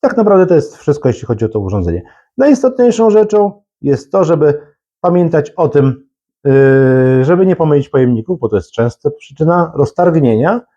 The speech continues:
Czyli to jest zbiornik na wodę, to jest zbiornik na kawę ziarnistą. Yy, i regularnie czyścić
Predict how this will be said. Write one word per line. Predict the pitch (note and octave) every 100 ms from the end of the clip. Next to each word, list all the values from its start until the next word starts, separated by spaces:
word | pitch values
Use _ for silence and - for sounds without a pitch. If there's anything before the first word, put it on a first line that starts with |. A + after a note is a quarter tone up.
| _ _ _ -
Czyli | B2
to | - G#3
jest | F#3+
zbiornik | G3+ G3+ G3+
na | A3
wodę, | A3 A3+ A#3+ B3+ - _ _ _
to | A2
jest | D3+ D3
zbiornik | C#3 E3 D#3+
na | F3
kawę | E3 C3 A2+
ziarnistą. | A2 F#2 D#2+ - E2 - - _ _ _ _ _ _ _ _ _ _ _ _
Yy, | D#3 D3+ D#3+ E3+ E3+ E3 D#3+ D#3+ E3 G#3 _ _
i | C#4 C4+ C4+ C#4+
regularnie | G#3+ F#3 F3 D#3 D3+ C#3+ C#3+ _
czyścić | D3 C#3 B2 A2+ _